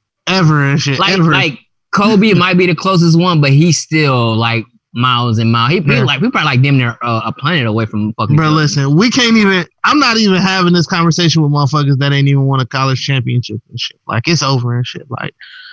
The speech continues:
Speaker 1: all, all the, all the numbers, all that shit, just everything that people wanna say about Jordan, fine. But after this documentary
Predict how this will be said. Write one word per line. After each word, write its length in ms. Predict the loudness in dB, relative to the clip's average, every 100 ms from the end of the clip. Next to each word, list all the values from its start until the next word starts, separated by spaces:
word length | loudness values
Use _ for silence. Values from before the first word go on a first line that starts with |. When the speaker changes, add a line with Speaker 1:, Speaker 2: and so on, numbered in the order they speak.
| -20 _ -4
Speaker 1:
all, 200 | -2 -2 -2
all 280 | 0 2
the, 160 | 2 0
all 220 | 0 0 2
the 80 |
numbers, 440 | 4 4 4 2 0
all 200 | -2 -2
that 120 | 0 0
shit, 300 | 0 0 -2 -2
just 240 | -2 -2 -4
everything 440 | 0 0 0 0
that 120 | 0
people 260 | 0 0 2
wanna 200 | 2 0
say 120 | 0 0
about 240 | 2 2
Jordan, 340 | 2 2 2
fine. 400 | 2 0 0 0
But 220 | -2 -4 -6 _ _ _ -10 -6 -2
after 300 | -2 2 2
this 200 | 2 2
documentary 720 | 0 0 2 2 2 2